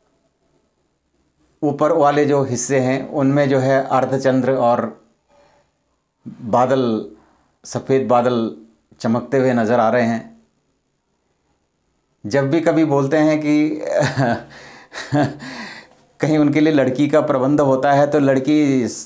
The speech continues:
देखते ही बोल देते हैं, "अंकल, आ-, आप, आपका बेटा है?"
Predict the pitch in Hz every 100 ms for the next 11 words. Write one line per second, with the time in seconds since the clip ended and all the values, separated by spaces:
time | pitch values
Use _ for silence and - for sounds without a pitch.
0 | - 98 117 120 - 139 143 143 147 139
1 | 147 151 135 - - 123 117 175 156 -
2 | _ _ - 110 - _ - 107 131 139
3 | - - 170 - 123 127 117 - 165 185
4 | 190 156 113 90 -